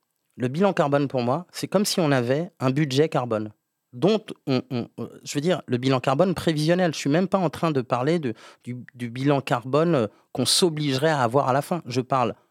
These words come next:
en amont, le bilan carbone prévisionnel. C'est comme si on se disait tous, « Ah bah voilà le devis carbone sur lequel on va tous se mettre d'accord. » Et donc, ça permet à tout le monde de discuter sur quelque chose d'un peu concret et où on est moins en train de, de, de fantasmer des problèmes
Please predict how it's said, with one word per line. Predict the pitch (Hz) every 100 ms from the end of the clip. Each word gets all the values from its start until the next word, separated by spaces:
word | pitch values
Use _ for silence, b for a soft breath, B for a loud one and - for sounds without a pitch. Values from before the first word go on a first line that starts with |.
| _ -
en | 123
amont, | 120 120 170 233 170
le | 110
bilan | 113 135 135
carbone | 127 139 127 127
prévisionnel. | 113 - 135 127 127 127 202 196 B B
C'est | -
comme | 120 220
si | 254 170
on | 139
se |
disait | 127 131 135
tous, « | - 208 247 - b b b
Ah | 123
bah | 123
voilà | 131 190 190
le | 139
devis | 120 135 196 165 175
carbone | - 143 123 120 190 208
sur | - - 147
lequel | 135 175
on | 190
va | 143 139
tous | - 185
se | - 147
mettre | 135 117
d'accord. » | 110 - 160 220 - b b b -
Et | 156
donc, | 147 196 240
ça | - 156
permet | - 160 160
à | 156
tout | 139 - 190
le |
monde | 175 208 214
de | 147
discuter | 151 - 151 - 208
sur | - 139
quelque | - 143 -
chose | 143 156 131
d'un | 151
peu | 165 156
concret | - 127 - 180 214 -
et | 143
où | 151 151
on | 156 147
est | 147 135 -
moins | 151 175 190 170
en | 131
train | 131 - 143
de, | 127 101
de, | - 117 107
de | 127 120
fantasmer | - 190 - 156 - 151 156
des | 139
problèmes | - - 127 135 139 123